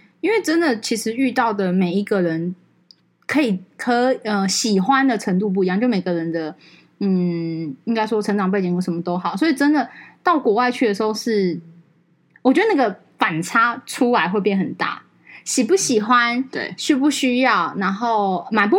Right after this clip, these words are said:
Speaker 1: 满意，这件事情好像就会变成是更无限，我觉得是无限放大欸。
Speaker 2: 就是，所以我会觉得他会，因为毕竟，啊，其实这个也很单纯，因为客人就会觉得我花了钱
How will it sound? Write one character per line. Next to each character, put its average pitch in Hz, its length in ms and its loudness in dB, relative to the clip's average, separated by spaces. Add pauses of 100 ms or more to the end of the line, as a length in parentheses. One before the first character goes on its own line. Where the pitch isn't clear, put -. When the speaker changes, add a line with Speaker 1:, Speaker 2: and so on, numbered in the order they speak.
Speaker 1:
满 220 260 2
意， 214 220 2
这 262 140 2
件 269 160 4
事 262 80 0
情 214 120 2
好 180 140 0
像 214 160 0
就 240 80 0
会 226 80 2
变 214 180 0
成 180 160 2
是 196 220 0 (100)
更 214 300 2 (480)
无 226 180 2
限， 262 340 2
我 208 100 0
觉 247 100 2
得 294 60 4
是 294 100 2
无 196 260 2
限 202 320 2
放 180 260 0
大 - 300 -4
欸。 - 140 -14 (240)
Speaker 2:
就 294 140 -2
是， 302 200 2
所 247 220 -2
以 277 140 0
我 156 180 0
会 226 160 0
觉 196 160 0
得 147 600 -4
他 226 260 -2
会， 226 400 2
因 285 100 2
为 320 60 2
毕 294 100 2
竟， 285 320 0 (460)
啊， 160 320 0
其 240 140 -2
实 285 160 2
这 320 160 2
个 226 80 2
也 185 40 2
很 160 160 -2
单 165 160 -2
纯， 165 140 -2
因 185 60 0
为 226 80 0
客 - 100 -2
人 180 140 0
就 175 80 0
会 175 60 0
觉 156 120 -6
得 - 100 -8
我 175 120 -2
花 202 220 0
了 180 100 0
钱 - 260 -8